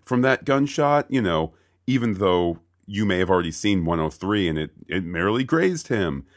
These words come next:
you know, our discussion of, well, within the constraints of the story, the, the, the nature of the story is, no, you're not gonna kill the best friend and so on and so forth.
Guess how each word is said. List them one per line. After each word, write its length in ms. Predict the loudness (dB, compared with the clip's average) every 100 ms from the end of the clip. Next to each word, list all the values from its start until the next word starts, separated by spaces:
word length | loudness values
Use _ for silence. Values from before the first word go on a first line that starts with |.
| _ _
you 100 | 0
know, 160 | 4 6
our 180 | 6 4
discussion 540 | 2 -2 -2 0 -2
of, 400 | 0 -2 -4 -12 _ _ 0
well, 320 | 4 6 4 0
within 340 | 0 2 2
the 80 | 0
constraints 560 | -4 -6 0 2 2 0
of 100 | -6
the 60 |
story, 420 | -6 -2 0 0 -2
the, 380 | -6 -8 -8
the, 160 | -8 -10
the 160 | -6 -2
nature 280 | -2 -2
of 60 | -6
the 60 | -6
story 340 | 0 0 0
is, 140 | -2
no, 260 | 0 2 2
you're 140 | 0 -2
not 160 | -4
gonna 140 | -6 -8
kill 240 | -4 -4
the 80 | -2
best 280 | -4 -4 -2
friend 300 | 2 2 0
and 100 | -2
so 120 | -4
on 60 |
and 100 | -4
so 160 | -4 -4
forth. 300 | -2 -4